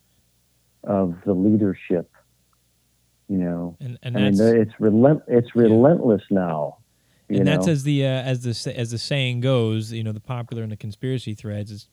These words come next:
Speaker 2: problem, reaction, solution. Create a problem or expose a
Speaker 1: Yeah.
Speaker 2: problem, and now we're gonna give
Speaker 1: Yeah.
Speaker 2: you the solution we want because it's all part of the plan. I, I, I'm with you. I, I completely
Speaker 1: Yeah.
Speaker 2: agree. Um, a-, and it's a scary
Speaker 1: Yeah.
Speaker 2: thing to ponder.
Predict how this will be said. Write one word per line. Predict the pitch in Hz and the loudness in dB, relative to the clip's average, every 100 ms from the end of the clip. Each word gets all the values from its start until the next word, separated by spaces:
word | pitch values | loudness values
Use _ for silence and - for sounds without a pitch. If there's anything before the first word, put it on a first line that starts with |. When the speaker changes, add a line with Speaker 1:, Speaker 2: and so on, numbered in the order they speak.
| - | -14
Speaker 2:
problem, | 101 104 113 110 | -10 -8 -6 -8
reaction, | 107 110 107 104 - 101 | -6 -8 -8 -10 -12 -12
solution. | 107 107 113 - 98 101 - | -10 -6 -6 -6 -14 -16 -16
Create | - 110 | -10 -8
a | 113 | -8
problem | - 117 113 110 110 | -8 -8 -8 -8 -8
or | 110 101 | -10 -10
expose | 101 - 151 107 | -12 -4 0 2
a | |
Speaker 1:
Yeah. | 110 | 2
Speaker 2:
problem, | 98 95 98 107 123 - _ _ _ _ _ - | -2 -6 -10 -10 -10 -14 _ _ _ _ _ -14
and | 110 104 | -8 -6
now | 113 123 | -4 -4
we're | 120 131 | -4 -2
gonna | 135 | 0
give | 127 143 | 0 0
Speaker 1:
Yeah. | |
Speaker 2:
you | 143 | -2
the | |
solution | 131 135 139 151 139 | -4 -4 -2 -2 -4
we | 139 135 | -4 -4
want | 180 123 | -4 -8
because | 98 104 104 | -10 -10 -10
it's | 104 | -10
all | 110 113 | -8 -8
part | 110 113 117 | -10 -8 -8
of | 110 | -8
the | |
plan. | 107 - 113 113 110 | -10 -8 -6 -6 -6
I, | 104 101 | -8 -12
I, | 107 104 | -14 -12
I'm | 120 139 | -8 -4
with | 143 - | -4 -4
you. | 104 | -8
I, | 107 104 | -10 -10
I | 113 | -10
completely | - 113 127 110 | -8 -8 -4 0
Speaker 1:
Yeah. | 104 92 | 2 0
Speaker 2:
agree. | 110 113 107 - _ _ _ - | -2 -4 -6 -10 _ _ _ -14
Um, | 110 98 98 95 | -10 -8 -10 -12
a-, | 107 110 | -14 -10
and | 107 | -10
it's | 104 | -10
a | 101 | -10
scary | - 135 139 135 | -6 -4 -2 -2
Speaker 1:
Yeah. | 98 | -2
Speaker 2:
thing | 92 120 117 117 - | -2 -2 -4 -8 -12
to | - | -16
ponder. | 107 - 123 120 110 98 | -16 -14 -8 -8 -6 -8